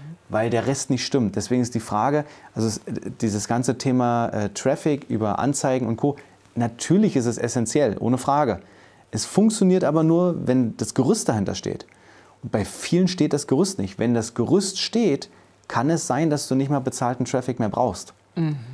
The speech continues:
Speaker 1: Weil bei ganz vielen löst sich, also ganz viele haben ja nie Anzeigen geschaltet, die s-,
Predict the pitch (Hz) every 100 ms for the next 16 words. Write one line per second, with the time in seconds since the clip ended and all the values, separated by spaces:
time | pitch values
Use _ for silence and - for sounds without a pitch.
0 | 135 - - - - 104 107 104 135 -
1 | - 185 170 180 175 113 120 165 180 147
2 | 113 110 107 - 123 143 - 156 120 135
3 | 139 120 151 98 131 135 120 110 123 175
4 | 220 - - _ 113 107